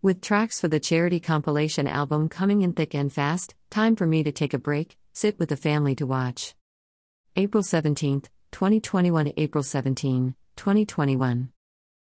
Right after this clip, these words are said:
Devising to release various artists' compilation,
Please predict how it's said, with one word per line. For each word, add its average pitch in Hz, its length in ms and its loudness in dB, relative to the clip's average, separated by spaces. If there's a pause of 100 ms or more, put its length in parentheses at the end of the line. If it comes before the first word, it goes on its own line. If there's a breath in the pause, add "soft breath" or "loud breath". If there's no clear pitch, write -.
(140)
Devising 160 540 2
to 139 80 -2
release 135 400 0
various 143 520 -2
artists' 143 360 0
compilation, 135 880 -2